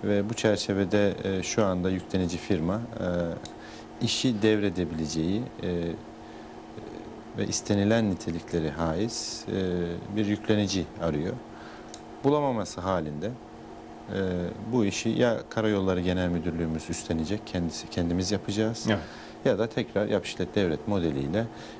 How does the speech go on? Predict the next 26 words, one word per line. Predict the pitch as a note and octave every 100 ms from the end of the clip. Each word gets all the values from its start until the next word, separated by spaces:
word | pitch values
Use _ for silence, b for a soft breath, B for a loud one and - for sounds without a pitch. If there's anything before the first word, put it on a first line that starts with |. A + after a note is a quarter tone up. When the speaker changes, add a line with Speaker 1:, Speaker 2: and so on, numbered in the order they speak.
| -
Speaker 1:
ihaleye | G#2+ F2 E2 A2
çıkacağız. | G#2+ - F#2 E2+ G#2 A2+ -
Ama | A2+ G#2
şunu | F#2+ A2 G#2
özellikle | F#2 F#2+ F2+ F2 - E2+
ifade | - E2 E2 D#2+
edeyim. | C#2 F2+ A2 A2 B B B B -
E, | F#2 F2
kesinlikle | - - - G2+ - F#2
bir, | F2+ E2 - - -
e, |
yarım | E2+ F#2 F#2 F2
kalma | - F2 F2
gibi | E2+ E2 D#2 D#2+ -
bir | F#2
sıkıntı | E2 - F#2 E2
söz | - F2+ -
konusu | - D#2 -
olmayacak. | F2+ E2+ D2+ C#2+ A2 - B B B B -
Biz, | A#2 F#2+ - - - F2
e, | F2+ E2+ E2+ - - -
yine | G#2 F#2+ F2+ G2+ -
zamanında | F2+ G2 F#2 F2 E2 E2 G2+ A#2
bu | G2+
projemizi | F2 D2+ D#2 F#2 -
tamamlayacağız. | F2 D#2+ D2+ C#2+ C#2 C2